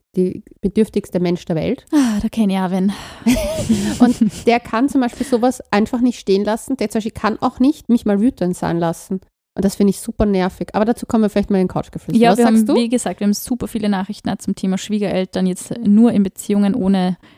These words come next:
Speaker 2: die
Speaker 1: Ja.
Speaker 2: Die Involvierung eines Enkelkindes
Speaker 1: Aber vielleicht wär's
Speaker 2: bekommen.
Speaker 1: mal spannend,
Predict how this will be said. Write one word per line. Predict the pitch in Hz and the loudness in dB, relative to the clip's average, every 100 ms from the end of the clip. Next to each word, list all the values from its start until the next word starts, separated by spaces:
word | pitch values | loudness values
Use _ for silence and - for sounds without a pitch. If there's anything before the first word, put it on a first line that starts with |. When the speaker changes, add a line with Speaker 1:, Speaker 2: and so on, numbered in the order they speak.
| _ - | _ -14
Speaker 2:
die | 202 208 196 185 | -2 2 2 0
Speaker 1:
Ja. | 180 185 - - - | -6 -6 -10 -18 -16
Speaker 2:
Die | 208 208 196 | -6 -2 -2
Involvierung | - - 214 208 202 220 208 196 | -4 4 6 6 4 2 2 2
eines | 190 196 - | 2 0 -2
Enkelkindes | - 190 190 - 185 180 226 - | -2 -2 -2 -2 0 2 -2 0
Speaker 1:
Aber | 247 | 2
vielleicht | 285 370 440 | 4 2 4
wär's | - | 2
Speaker 2:
bekommen. | 190 277 | 6 4
Speaker 1:
mal | 370 | 4
spannend, | - 175 196 285 | 0 0 4 4